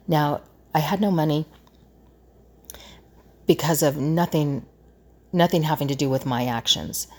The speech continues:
So I had money when I left, but when I landed, there was no money. And so I t-,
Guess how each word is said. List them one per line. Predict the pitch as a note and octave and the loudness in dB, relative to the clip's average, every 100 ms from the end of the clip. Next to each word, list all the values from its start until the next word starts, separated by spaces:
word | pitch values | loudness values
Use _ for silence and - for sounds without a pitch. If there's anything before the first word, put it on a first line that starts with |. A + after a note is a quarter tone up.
| - | -14
So | - C#3+ | -2 0
I | C3 | 0
had | B2+ F#3+ F#3+ | 2 2 4
money | F3 D#3 | 2 0
when | D3 | -2
I | C#3 | -2
left, | D3 C3+ C#3 | 0 -2 -2
but | - G#2 | -6 -4
when | C#3 | -4
I | C3+ | -2
landed, | D#3 E3 C#3+ C#3 | 0 0 -2 -4
there | C3+ | -4
was | C#3 | -4
no | C3+ | -4
money. | A#2+ - A2+ E3+ - - - - - | -6 -8 -14 -18 -20 -20 -20 -20 -6
And | F3+ D#3 D3 D3 C#3+ D3 - - - - - - _ - - - - - - | 0 2 0 -2 -4 -8 -16 -20 -20 -20 -20 -20 _ -20 -20 -20 -20 -20 -10
so | - - D#3 D3 - - | 0 4 4 2 -2 -6
I | D3+ | -6
t-, | - | -6